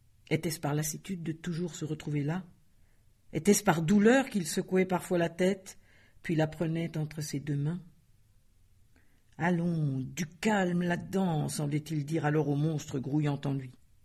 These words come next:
Ne voulait rien entendre, ne pouvait pas, ces démons nés de l'ignominie de la contrée spoliée. Mais il fallait bien que Kota leur fasse échec. Il ne pouvait pas les laisser commettre tous les forfaits dont il les sentait capables.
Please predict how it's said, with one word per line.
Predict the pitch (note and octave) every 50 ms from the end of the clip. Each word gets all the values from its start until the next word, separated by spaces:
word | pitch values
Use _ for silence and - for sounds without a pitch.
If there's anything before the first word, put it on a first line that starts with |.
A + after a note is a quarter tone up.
| - -
Ne | D3+
voulait | D3 D#3+ D3+ D3+
rien | D3 F#3 G3 G#3
entendre, | G3+ G3+ G3+ F#3 E3 D3 A2+ - - - _ _ - - - _ - -
ne | D#3
pouvait | D3+ D#3+ F3 D#3+ F3 F3+
pas, | F3+ G#3+ F#3+ - - - - - - - - _ -
ces | - - - D3+
démons | C#3 C#3 E3 D#3+ E3 E3+ E3 D3
nés | C#3+ D#3 E3+ E3+
de | D3 D3
l'ignominie | C#3+ D3+ D#3+ D#3 D#3 D#3+ D#3+ D#3 D#3 D#3 E3 F3 F3 D3
de | D3
la | D3
contrée | D3 - D#3 D#3 D3+ - E3 C#3+
spoliée. | - - - D#3+ D3+ C#3+ D#3 C3+ - - - - _ _ - - _ _ _ _ _ - - - - -
Mais | - F3 E3 D3
il | C#3+
fallait | - - C#3 D3+ D3+
bien | D3 E3+ E3 D3
que | D3+ D3
Kota | B2 - D#3+ D3+ - E3 D3+
leur | D3+ C#3 -
fasse | - B2+ B2 -
échec. | F#3 F#3 - - B3 A#3+ A#3+ - - - - _ _ _ _ _ - _ _ _ -
Il | E3+ E3+
ne | F3
pouvait | D#3 E3+ F3 F3+ A3 A3
pas | - C#4+
les | A#3+ G3
laisser | G3 F#3+ G3+ - - G3+
commettre | G3 - F#3 F#3 F#3 F3+ F3+ - -
tous | - - G#3 G3+
les | F#3 F3+
forfaits | F3+ - F3 - - - - F#3+ F3 D#3+
dont | E3 D#3+
il | D#3 - F3+ D#3
les | D#3 D#3
sentait | D3+ - D#3+ D3+ - E3+
capables. | D#3+ F#3 E3 D3+ E3+ D#3 D3+ D3+ D3 C#3+